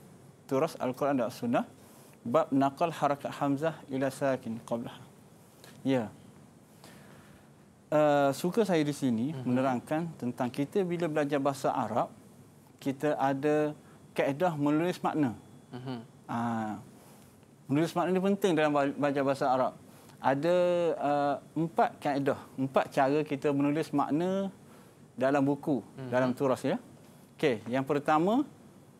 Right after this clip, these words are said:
Speaker 1: boleh. Yang kedua, boleh. Yang ketiga dan keempat, tak boleh.
Speaker 2: Oh.
Speaker 1: Ah, okey. Yang pertama,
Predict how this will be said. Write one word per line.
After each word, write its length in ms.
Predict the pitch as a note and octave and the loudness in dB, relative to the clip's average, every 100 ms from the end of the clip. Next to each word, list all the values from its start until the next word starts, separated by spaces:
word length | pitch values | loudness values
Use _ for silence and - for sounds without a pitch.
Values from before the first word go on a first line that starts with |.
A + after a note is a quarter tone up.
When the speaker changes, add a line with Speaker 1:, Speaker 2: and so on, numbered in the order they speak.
| - - | -12 0
Speaker 1:
boleh. 240 | C#3+ D#3+ G3+ - - - - - A#2+ | 2 2 0 -10 -20 -20 -20 -10 -4
Yang 240 | C3 B2+ | -2 0
kedua, 400 | C3+ C#3 G3 C4 - - - | 0 2 2 0 -8 -20 -4
boleh. 320 | A#2 C3+ A#3+ - - - - - - | 2 4 2 0 -20 -20 -20 -20 -4
Yang 240 | C#3 C#3 | -2 0
ketiga 320 | C#3+ F3 F3+ F3 | 0 2 4 4
dan 160 | D3 | 2
keempat, 320 | D#3+ E3 - | 0 0 0
tak 160 | - C3+ | 0 2
boleh. 240 | B2+ G#2 - - - | 2 0 -8 -20 -10
Speaker 2:
Oh. 560 | C3+ F#3 A#3+ A3 B2+ - - - | -8 -6 -8 -10 -12 -16 -20 -8
Speaker 1:
Ah, 320 | B2 C3 A#2 | -2 0 -2
okey. 240 | - G#2+ | -4 -4
Yang 160 | C3+ C#3+ | -2 0
pertama, 480 | D#3 D3 D3+ F3+ | 0 2 4 4